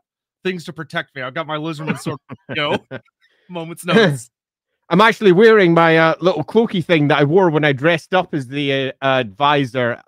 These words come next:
Speaker 2: for the last stream that we had. Let's say it was a pretty poor dressing up as the advisor. I've got a beard. That does, right?
Speaker 1: Uh, I mean,
Speaker 2: Um,
Speaker 1: he-, he's pretty, he's pretty shambly by the, uh, <laughs>
Speaker 2: Yeah.
Speaker 1: one of the, one of the games.
Speaker 2: Um,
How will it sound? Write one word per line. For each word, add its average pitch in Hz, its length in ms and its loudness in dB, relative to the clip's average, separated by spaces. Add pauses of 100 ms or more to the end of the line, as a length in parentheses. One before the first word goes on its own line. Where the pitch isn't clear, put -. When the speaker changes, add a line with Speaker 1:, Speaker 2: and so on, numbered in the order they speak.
(160)
Speaker 2:
for 131 140 -4
the 123 100 -6
last 180 420 -2
stream 127 380 0
that 107 140 -4
we 107 120 -8
had. 107 300 -4 (380)
Let's 320 180 -6
say 254 160 0
it 220 80 2
was 170 120 -2
a 165 100 0
pretty 170 420 -4
poor 139 460 -4
dressing 117 440 -8
up 123 200 -4
as 107 100 -12
the 120 140 -12
advisor. 123 500 -10 (220)
I've 339 100 -2
got 277 160 0
a 160 80 0
beard. 302 380 0 (160)
That 226 240 0
does, 202 320 0
right? 226 240 0 (520)
Speaker 1:
Uh, - 40 0
I 190 220 4
mean, 180 100 -2
Speaker 2:
Um, 156 60 -2
Speaker 1:
he-, 151 160 -10
he's 330 180 -6
pretty, 320 300 -6
he's 262 180 -8
pretty 269 220 -8
shambly 175 520 -6
by 165 200 -2
the, 151 260 -8
uh, 165 280 -2
<laughs> - 60 -16 (800)
Speaker 2:
Yeah. 151 240 0
Speaker 1:
one 196 100 -8
of 185 160 -12
the, 190 60 -10
one 202 120 -4
of 180 60 -10
the 170 60 -8
games. 175 180 2
Speaker 2:
Um, 190 380 2